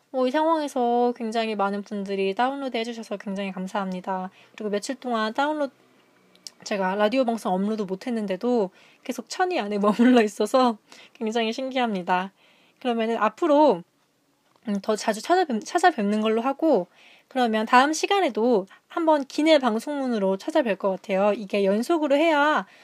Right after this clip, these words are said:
조금 더 익숙해지고, 음, 잘하는 것 같으니까 한번 오늘은 환영 인사와 그리고 출발 시작 해봤으니까 다음에는 출발을 하기 전에 시트벨트,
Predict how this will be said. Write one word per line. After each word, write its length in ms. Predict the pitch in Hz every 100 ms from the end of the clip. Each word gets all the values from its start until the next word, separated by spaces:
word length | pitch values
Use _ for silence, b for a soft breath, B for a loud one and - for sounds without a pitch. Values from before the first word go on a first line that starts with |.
| B
조금 420 | B 247 233 233 226
더 320 | 208 202 196
익숙해지고, 1120 | 277 - 320 359 349 339 233 226 254 214 175 b b b b b 226
음, 680 | 220 214 208 214 208 208 - _ _ _ _ - -
잘하는 420 | - 254 330 359
것 120 | 285
같으니까 480 | 208 - 190 - 247
한번 400 | 339 320 269 233
오늘은 560 | 226 254 285 269 269
환영 340 | 285 392 392 349
인사와 600 | 208 202 208 208 294 392 b b b b
그리고 640 | 226 208 190 208 190 190 -
출발 480 | - 370 381 320 294 - _ -
시작 360 | - 320 175 _ _ -
해봤으니까 720 | 320 330 - 196 180 247 190 - B B B -
다음에는 500 | 277 302 285 254 269
출발을 680 | 381 370 370 370 349 339
하기 200 | 370 339
전에 260 | 311 208 202
시트벨트, 840 | - 359 - 440 415 - 220 190